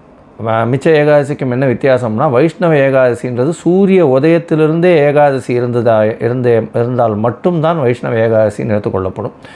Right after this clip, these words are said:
ஒரு நாழிகையோ அரை நாழிகையோ பத்து வினாழிகையோ இந்த மாதிரி ஒரு தசமி சேர்ந்து இருந்துட்டேயானால் அது வைஷ்ணவ ஏ-, ஏகாதசியாக எடுத்துக்கொள்ளப்படாது.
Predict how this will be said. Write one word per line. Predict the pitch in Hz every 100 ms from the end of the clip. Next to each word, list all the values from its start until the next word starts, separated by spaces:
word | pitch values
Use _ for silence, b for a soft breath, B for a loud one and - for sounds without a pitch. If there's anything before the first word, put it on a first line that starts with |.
| B B B B
ஒரு | - 131 180
நாழிகையோ | 185 160 151 139 135 135 131
அரை | 131
நாழிகையோ | 170 139 131 120 127 127
பத்து | 127 - -
வினாழிகையோ | 175 147 135 127 117 127 131
இந்த | 127 151
மாதிரி | 131 143 151
ஒரு | 117
தசமி | 101 120 - 165
சேர்ந்து | 139 - 160 180 156
இருந்துட்டேயானால் | 135 135 123 110 104 147 - B B B B
அது | 131 131
வைஷ்ணவ | 135 151 151 131
ஏ-, | 120 117 120
ஏகாதசியாக | 117 120 104 120 147 120
எடுத்துக்கொள்ளப்படாது. | 107 117 101 98 - 85 90